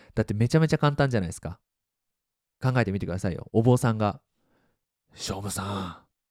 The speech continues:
ん、いや、やばいっすよ。」聖武さんがね、「え？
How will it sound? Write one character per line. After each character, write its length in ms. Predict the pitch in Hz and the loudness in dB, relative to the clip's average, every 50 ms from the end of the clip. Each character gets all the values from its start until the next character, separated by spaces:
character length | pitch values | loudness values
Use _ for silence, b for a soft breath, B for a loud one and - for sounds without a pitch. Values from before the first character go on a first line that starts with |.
| _ b b b b b b b b b b | _ b b b b b b b b b b
ん、 40 | - | -4
い 20 | |
や、 80 | 104 110 | -2 0
や 160 | 113 113 117 | 2 2 4
ば 120 | 131 147 | 4 4
い 60 | 151 135 | 4 2
っ 20 | |
す 200 | - - - 123 | 0 -2 -2 -2
よ。」 100 | 113 104 95 92 90 - - - _ _ _ _ _ _ _ _ _ _ - - | -2 -2 -4 -6 -8 -12 -18 -20 _ _ _ _ _ _ _ _ _ _ -20 -10
聖 140 | - 110 | -8 -6
武 80 | 98 87 | -6 -6
さ 100 | - - | -6 -10
ん 60 | 85 | -12
が 60 | - | -10
ね、 160 | - 101 123 - _ _ _ 151 | -8 -10 -10 -10 _ _ _ 0
「え？ 160 | 190 240 | 0 0